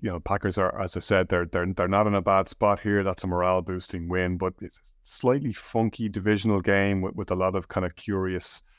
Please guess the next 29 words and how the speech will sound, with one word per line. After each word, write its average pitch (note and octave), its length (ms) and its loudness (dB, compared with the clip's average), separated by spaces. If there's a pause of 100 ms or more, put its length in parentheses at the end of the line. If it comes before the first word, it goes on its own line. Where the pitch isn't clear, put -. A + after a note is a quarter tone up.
(320)
plays F#2 440 2
and, F2 160 -4
and, F#2 180 -4
and F#2+ 140 -6
one-offs F#2 420 -2
that F2+ 100 -2
I'm F2+ 140 -2
not A2 200 4
necessarily F#2 580 0
sure F2 280 -4
are E2 100 -6
repeatable, F2 560 -2
and E2+ 120 -4
that, F2 160 0 (120)
you F2 80 -8
know, E2 100 -8
to - 160 -8
your F#2 140 2
point, F2 300 0
I'm E2 140 -2
not F2+ 160 -2
necessarily F2 460 0
sure F2 280 0
are D#2+ 120 -4
repeatable E2 400 -4
against E2 320 -4
the - 60 -20
Chiefs. - 580 -6
Um, E2 320 -4